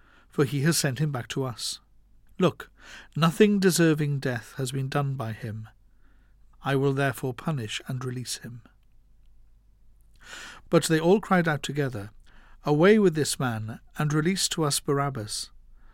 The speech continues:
a man who had been thrown into prison for an insurrection started in the city and for murder.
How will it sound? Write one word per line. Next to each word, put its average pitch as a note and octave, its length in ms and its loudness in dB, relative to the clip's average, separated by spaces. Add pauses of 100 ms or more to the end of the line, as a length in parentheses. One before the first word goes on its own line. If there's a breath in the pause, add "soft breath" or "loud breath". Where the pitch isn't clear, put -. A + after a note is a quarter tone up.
(300 soft breath)
a C#3 60 -2
man E3 320 4
who D3+ 220 2
had D3+ 140 2
been C#3+ 180 -4
thrown E3 300 2
into C#3+ 180 -2
prison C3+ 420 0
for C#3+ 200 -2
an C#3+ 80 2
insurrection C#3+ 760 -2
started D3 480 -2
in B2+ 100 -4
the B2 80 -4
city C3+ 400 -4 (340 loud breath)
and F3+ 200 0
for C#3 120 -6
murder. B2+ 600 -4